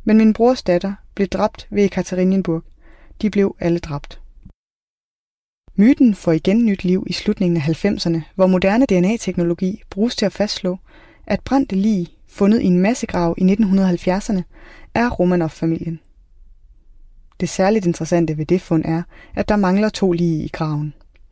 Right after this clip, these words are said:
Alexei og en af søstrene er ikke begravet sammen med resten af familien.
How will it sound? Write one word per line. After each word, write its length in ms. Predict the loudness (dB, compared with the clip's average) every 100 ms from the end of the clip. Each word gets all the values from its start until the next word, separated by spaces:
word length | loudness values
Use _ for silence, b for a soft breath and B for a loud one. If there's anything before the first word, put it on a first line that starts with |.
| b b b b -4
Alexei 600 | 0 0 -2 -6 -6 -8 -10
og 100 | -2
en 120 | 0 0
af 60 |
søstrene 460 | -2 -4 -4 -6 -8 -10
er 100 | -2
ikke 160 | 0 0
begravet 420 | -2 0 0 0
sammen 180 | 2 0
med 100 | 0
resten 240 | -2 -4
af 80 | -8
familien. 420 | -4 -2 -4 -10